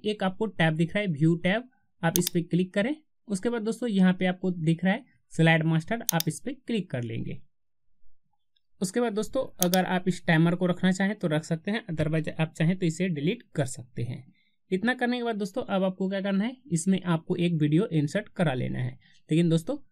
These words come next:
आपके पास वीडियो इंसर्ट कराने के लिए वीडियो भी तो होने चाहिए, वो एक ऐसा वीडियो होना चाहिए जो कॉपीराइट फ्री हो।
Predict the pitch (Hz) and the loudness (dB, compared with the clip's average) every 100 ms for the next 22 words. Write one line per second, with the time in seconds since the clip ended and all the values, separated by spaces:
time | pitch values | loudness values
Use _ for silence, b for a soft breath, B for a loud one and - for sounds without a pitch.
0 | _ _ _ - 170 - - 160 214 226 | _ _ _ -4 -4 -2 -6 -2 -2 -2
1 | - 165 180 202 175 165 190 185 170 160 | 0 2 4 4 2 2 0 -2 0 2
2 | 156 151 165 226 151 143 143 160 202 220 | 2 2 0 0 -2 2 4 6 4 2
3 | 220 240 240 233 180 - - - 160 185 | 0 0 0 0 0 -2 -12 -4 0 0
4 | - 185 185 156 160 240 233 226 214 208 | 0 -2 -2 0 0 2 0 0 0 0
5 | 196 185 196 233 - 180 180 160 - 156 | 0 2 2 0 0 0 0 -2 0 0
6 | 220 247 - 175 135 117 | 0 -2 -2 2 2 0